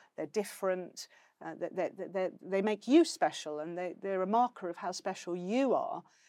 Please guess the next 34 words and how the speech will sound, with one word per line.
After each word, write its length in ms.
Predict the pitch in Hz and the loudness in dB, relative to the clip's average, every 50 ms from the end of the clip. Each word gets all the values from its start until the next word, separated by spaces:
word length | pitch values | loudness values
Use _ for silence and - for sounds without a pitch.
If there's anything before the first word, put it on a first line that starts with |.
| - - _ _ _ _ _ _ _ | -20 -20 _ _ _ _ _ _ _
I, 100 | 175 185 - | -2 -2 0
I 60 | - 240 | 2 2
mean, 140 | 254 269 | 2 4
I 80 | 269 269 | 2 2
think 220 | 262 - 349 277 | 2 2 2 4
that 140 | 233 262 196 | 4 4 4
example 520 | 226 208 - - 233 220 220 214 - 190 180 | 2 0 0 0 2 2 2 0 -2 -6 2
does 260 | - 214 208 196 - | 4 4 4 4 2
clearly 380 | - - 233 208 190 185 180 | -4 0 2 2 4 4 4
illustrate 680 | 185 185 180 180 - - - - 156 147 143 147 - - _ _ | 2 2 0 -4 -6 -8 -6 -4 -4 -2 -2 -4 -6 -8 _ _
why 720 | 196 196 180 202 208 208 202 170 135 123 131 143 160 175 | -8 -2 2 4 4 4 4 2 -2 -4 -2 -2 -2 -2
we're 300 | 165 180 180 175 196 190 | -2 -6 -2 -2 0 0
seeing, 600 | 185 - - - 202 190 185 180 175 175 175 175 - _ _ _ _ _ _ _ _ - | 0 -4 -6 -4 -4 -2 -2 -4 -4 -6 -8 -10 -12 _ _ _ _ _ _ _ _ -2
um, 280 | 185 180 180 180 147 - _ _ _ _ _ | -2 -2 -2 -4 -8 -12 _ _ _ _ _
um, 360 | - 208 190 185 180 180 151 - _ _ _ _ _ | -6 -4 -4 -4 -4 -4 -8 -12 _ _ _ _ _
parents 460 | - - 226 202 220 214 190 143 - - | -10 -6 -4 -2 0 0 -2 -2 -6 -8
becoming 400 | - 208 196 - 202 196 185 180 | -10 -10 -8 -6 -6 -6 -6 -8
quite 260 | - - 202 190 - - | -6 -6 -6 -4 -4 -4
irate 760 | 170 175 180 185 190 196 202 208 190 156 - _ - - - - | -2 -2 -2 0 0 2 2 2 0 0 -4 _ -16 -16 -12 -12
at 120 | 170 - | -12 -6
the 60 | - 180 | -4 -4
way 160 | 180 180 180 | -2 -2 -4
schools 380 | - - - 202 196 185 185 | -4 -6 -6 -4 -4 -4 -6
are 100 | 190 170 | -6 -8
encouraging 480 | 165 180 - 190 185 175 - - 180 180 | -8 -10 -8 -6 -6 -6 -6 -8 -8 -6
what 140 | 180 190 180 | -6 -2 -2
is 200 | 190 175 - - - _ | -4 -4 -6 -12 -18 _
potentially 600 | - - - - - 302 320 294 214 - - 160 | -20 -20 -14 -4 0 2 2 2 0 -2 -6 -6
self-harm 640 | 160 - - 156 156 156 - - - 156 151 156 156 | -6 -6 -8 -8 -8 -8 -8 -10 -10 -8 -8 -10 -10
in, 140 | 160 160 - _ | -12 -14 -14 _
in 180 | - 170 170 175 | -12 -10 -8 -6
young, 240 | 185 185 180 175 | -4 -4 -4 -4
vulnerable 400 | 165 170 165 165 160 156 - 156 | -4 -4 -4 -4 -6 -8 -10 -14
children, 600 | - - - 180 175 170 160 - - - - 180 | -14 -10 -6 -4 -4 -4 -6 -8 -12 -14 -14 -14